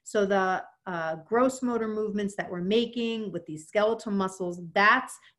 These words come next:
those are the muscles we're looking at primarily when we study muscles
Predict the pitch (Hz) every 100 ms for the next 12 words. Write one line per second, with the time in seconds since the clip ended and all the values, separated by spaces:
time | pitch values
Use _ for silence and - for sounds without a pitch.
0 | 175 240 294 285 247 220 202 202 185 -
1 | 185 180 175 165 - - 196 196 175 170
2 | 165 151 - _ 180 175 170 165 165 160
3 | 156 156 - 175 170 160 - - 220 208
4 | 196 165 165 - 160 156 -